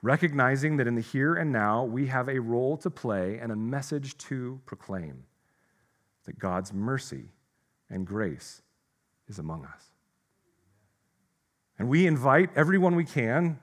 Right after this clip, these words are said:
in, not to hear the preacher, not to just get connected,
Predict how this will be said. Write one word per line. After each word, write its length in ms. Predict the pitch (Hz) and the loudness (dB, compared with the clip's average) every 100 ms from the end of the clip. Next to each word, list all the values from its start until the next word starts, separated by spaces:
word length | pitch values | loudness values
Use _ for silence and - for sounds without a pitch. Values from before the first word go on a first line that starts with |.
| - | 0
in, 360 | 147 135 185 | 2 4 4
not 320 | 160 185 - - | 4 4 2 0
to 240 | 151 135 - - | 0 0 -8 -2
hear 280 | - 160 | 4 4
the 80 | 131 | 4
preacher, 560 | - 170 139 98 131 139 _ _ _ _ _ _ _ _ _ _ - | 2 0 2 -4 -4 -6 _ _ _ _ _ _ _ _ _ _ 0
not 280 | 151 180 - | 0 0 -2
to 220 | 135 117 - _ _ _ - | -2 -2 -10 _ _ _ -2
just 320 | 156 139 - | 0 0 -2
get 260 | 151 - | -2 -2
connected, 600 | - 120 139 139 78 98 | -4 -2 -2 -2 -10 -10